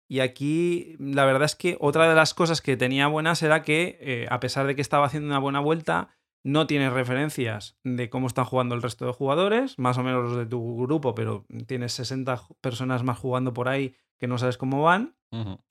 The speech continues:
Speaker 1: Y luego, aparte, yo intentaba no calcular sobre la marcha los puntos que,
Speaker 2: Que
Speaker 1: que
Speaker 2: llevabas
Speaker 1: estaba haciendo,
Speaker 2: acumulados.
Speaker 1: que eso es una cosa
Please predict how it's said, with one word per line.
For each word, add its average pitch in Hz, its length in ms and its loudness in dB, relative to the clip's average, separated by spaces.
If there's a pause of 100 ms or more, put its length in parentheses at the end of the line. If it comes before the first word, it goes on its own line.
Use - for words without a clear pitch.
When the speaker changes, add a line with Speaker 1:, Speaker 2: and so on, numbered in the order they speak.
Speaker 1:
Y 160 120 4
luego, 143 180 8
aparte, 156 420 4
yo 139 160 4
intentaba 147 600 2
no 135 240 -4
calcular 143 640 0
sobre 147 320 -4
la 147 120 -2
marcha 151 380 -2
los 151 140 2
puntos 131 480 2
que, 120 220 2
Speaker 2:
Que 113 60 6
Speaker 1:
que - 60 2
Speaker 2:
llevabas 98 300 8
Speaker 1:
estaba 120 240 8
haciendo, 98 280 2
Speaker 2:
acumulados. - 100 2
Speaker 1:
que 123 80 0
eso 131 100 -2
es 135 120 -4
una 139 160 2
cosa 147 320 2